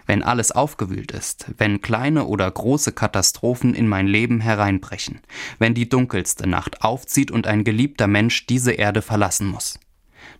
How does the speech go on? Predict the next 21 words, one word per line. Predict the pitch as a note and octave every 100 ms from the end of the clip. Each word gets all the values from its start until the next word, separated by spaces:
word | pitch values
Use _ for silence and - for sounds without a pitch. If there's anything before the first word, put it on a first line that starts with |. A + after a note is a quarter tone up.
| _
dann | G#2 G#2+
tröstet | - C#3 - - G#2
mich | -
nichts | G2+ A#2 - - -
Irdisches. | G#2+ F2 - - - - - _ _ -
Keine | A#2 A2+ B2
Ablenkung, | A2 - E2+ E2+ - - _ _ _ -
kein | A2+ A2+ A#2+
Kontostand. | B2+ A#2 - - - - - _ _ _ - - -
Dann | G#2 G#2+
ist | C#3+ -
es | D3 -
allein | A2+ A2 B2 D3+
die | C#3+
Religion, | A#2 G#2+ G2+ A#2+ B2 G2 F#2+ - _ _ _ _ _
das | A#2 B2 -
Unendliche, | C3+ C3 B2+ A#2 F#2 F2+ - - _ - - -
meine | G#2+ A2+ D#3 D#3+ A2
Hoffnung | B2 - B2+ A#2
auf | F#2 - -
Gott, | G2+ A2 -